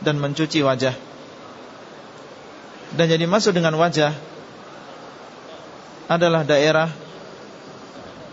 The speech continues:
antara tempat tumbuhnya rambut sampai janggut kita. Ya, tempat tumbuhnya rambut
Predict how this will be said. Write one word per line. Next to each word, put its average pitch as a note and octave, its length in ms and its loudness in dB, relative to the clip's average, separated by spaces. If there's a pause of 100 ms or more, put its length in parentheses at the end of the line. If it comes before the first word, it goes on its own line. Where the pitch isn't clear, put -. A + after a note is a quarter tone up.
(200)
antara D#3 800 4 (640)
tempat D#3 320 4
tumbuhnya D#3 480 4
rambut D#3 320 4 (2000)
sampai E3+ 560 2 (800)
janggut D#3+ 400 4
kita. C3 320 0 (2000)
Ya, D3 160 2
tempat D3+ 320 2
tumbuhnya D3 320 4
rambut C#3+ 400 4